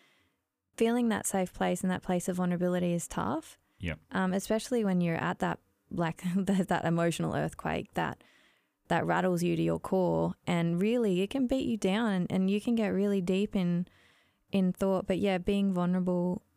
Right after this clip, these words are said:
Speaker 1: is okay,
Speaker 2: Mm.
Speaker 1: and allowing yourself to grow as a result of that vulnerability. And, and that actually,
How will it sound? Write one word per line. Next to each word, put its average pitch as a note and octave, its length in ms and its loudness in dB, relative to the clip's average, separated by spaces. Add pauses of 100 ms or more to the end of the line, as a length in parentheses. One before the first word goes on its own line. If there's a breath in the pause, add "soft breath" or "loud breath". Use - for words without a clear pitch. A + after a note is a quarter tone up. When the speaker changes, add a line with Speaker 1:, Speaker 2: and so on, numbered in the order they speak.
(100)
Speaker 1:
is E3+ 360 -2
okay, F3 600 -2 (360)
Speaker 2:
Mm. - 60 6
Speaker 1:
and A#2 440 6 (540 soft breath)
allowing F3+ 460 2
yourself F3 420 -2
to - 100 -4
grow E3+ 520 0 (960)
as F#3+ 180 2
a F#3 40 2
result F3 380 2
of F3+ 120 -2
that F3 180 -2
vulnerability. E3 880 -2
And, E3 380 -2
and F3+ 180 2
that G#3 160 0 (220)
actually, F#3+ 680 -2